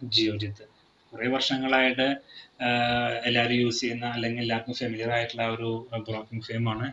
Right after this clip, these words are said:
ജിയോജിത്ത് എന്ന് പറയുന്നത്. നല്ല, നല്ലൊരു കമ്പനിയാണ്, നല്ല റിട്ടേൺ കൊടുക്കുന്നു, നല്ല ഡിവിഡൻഡ് കൊടുക്കുന്നു,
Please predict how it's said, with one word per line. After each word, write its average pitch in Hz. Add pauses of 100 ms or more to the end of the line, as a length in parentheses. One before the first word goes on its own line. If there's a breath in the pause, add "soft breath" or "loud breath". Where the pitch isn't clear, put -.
(120)
ജിയോജിത്ത് 110
എന്ന് 113
പറയുന്നത്. 107
നല്ല, 113 (760 loud breath)
നല്ലൊരു 135
കമ്പനിയാണ്, 135
നല്ല 120
റിട്ടേൺ 123
കൊടുക്കുന്നു, 123
നല്ല 120
ഡിവിഡൻഡ് 120
കൊടുക്കുന്നു, 117